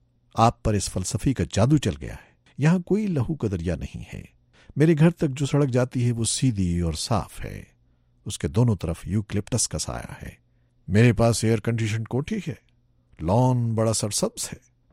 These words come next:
میرے drawing room میں بڑی خوبصورت تصویریں ہیں۔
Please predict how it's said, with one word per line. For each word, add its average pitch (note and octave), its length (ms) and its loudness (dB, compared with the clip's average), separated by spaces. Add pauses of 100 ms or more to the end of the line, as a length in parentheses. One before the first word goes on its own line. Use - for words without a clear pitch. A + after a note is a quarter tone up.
میرے A2+ 280 4
drawing A#2+ 380 2
room D3 240 2
میں C#3+ 100 0
بڑی D3+ 340 0
خوبصورت E3+ 680 -4
تصویریں - 440 -8 (100)
ہیں۔ G1+ 80 -12